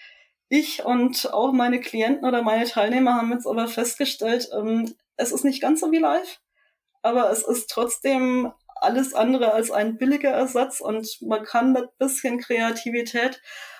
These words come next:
auch online wirklich einen Raum kreieren, ähm, der sehr, sehr gut funktioniert,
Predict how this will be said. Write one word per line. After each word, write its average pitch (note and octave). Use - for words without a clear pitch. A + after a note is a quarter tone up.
auch A#3+
online B3
wirklich A#3+
einen A3+
Raum G#3+
kreieren, B3+
ähm, A3+
der G#3+
sehr, A3
sehr D#4
gut C4+
funktioniert, C4+